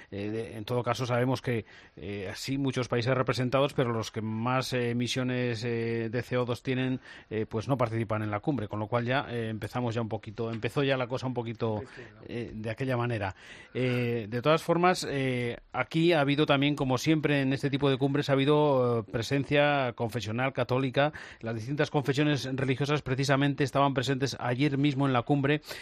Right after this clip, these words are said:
en un encuentro, una conferencia organizada por la Universidad Pontificia de Comillas, con representantes del judaísmo, islamismo, hinduismo, hinduismo y cristianismo. Y en esa mesa, titulada El papel de las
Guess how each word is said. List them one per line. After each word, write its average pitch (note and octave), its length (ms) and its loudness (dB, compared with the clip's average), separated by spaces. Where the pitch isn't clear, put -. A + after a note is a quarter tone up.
en A#2+ 140 0
un C3+ 100 4
encuentro, D3 840 4
una B2+ 240 0
conferencia B2+ 420 0
organizada C3 540 4
por D3+ 180 4
la D3 100 6
Universidad C3 520 2
Pontificia B2 480 0
de B2+ 80 4
Comillas, C3+ 600 2
con C3 140 0
representantes C3 600 2
del B2 180 0
judaísmo, D3+ 640 2
islamismo, D3+ 760 2
hinduismo, C#3+ 720 2
hinduismo C#3 600 2
y D#3+ 160 2
cristianismo. D3+ 680 2
Y B2 40 2
en B2+ 80 2
esa D3+ 180 2
mesa, E3 360 2
titulada C#3+ 560 6
El C3 140 0
papel C#3 320 4
de D3 80 2
las C#3+ 200 2